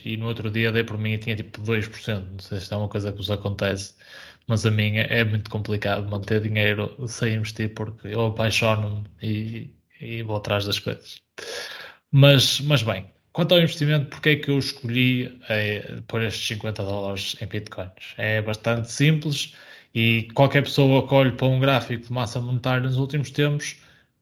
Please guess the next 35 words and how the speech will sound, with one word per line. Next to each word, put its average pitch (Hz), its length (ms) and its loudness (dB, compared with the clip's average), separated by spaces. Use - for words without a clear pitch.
percebe 113 320 0
que, - 60 -14
de - 40 -20
facto, 107 240 -2
houve 101 240 -4
ali 110 80 -2
um 107 40 -6
pico 107 220 -6
gigante, 147 480 2
quer 104 120 0
no 98 120 -4
Banco 101 220 -4
Central 113 260 -2
Europeu, 139 420 2
quer, 101 280 0
eh, 104 580 -2
no, 120 540 0
na 123 120 4
Fed 123 240 4
americana, 135 680 0
houve 113 160 0
muito 117 180 -2
dinheiro 117 420 4
imprimido, 113 640 -2
eh, 120 280 0
nos 123 160 0
últimos 127 280 2
tempos 139 220 0
de - 60 -14
forma 131 260 2
muito 127 340 2
rápida. 98 580 -4
Como 110 100 -4
é 113 40 -2
normal, 131 800 0